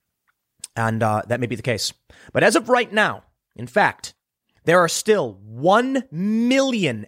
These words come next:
active people on Wall Street Bets saying it ain't over. Interestingly,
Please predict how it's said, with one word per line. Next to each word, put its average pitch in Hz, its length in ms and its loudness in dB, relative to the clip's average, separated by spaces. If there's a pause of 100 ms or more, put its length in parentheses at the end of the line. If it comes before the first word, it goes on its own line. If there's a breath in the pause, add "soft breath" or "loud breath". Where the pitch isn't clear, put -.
active 185 640 -2
people 151 400 -4
on 123 200 -4
Wall 160 260 4
Street 170 440 -6
Bets 147 400 0
saying 180 600 0
it 196 160 4
ain't 190 260 0
over. 160 440 0 (600)
Interestingly, 107 580 -4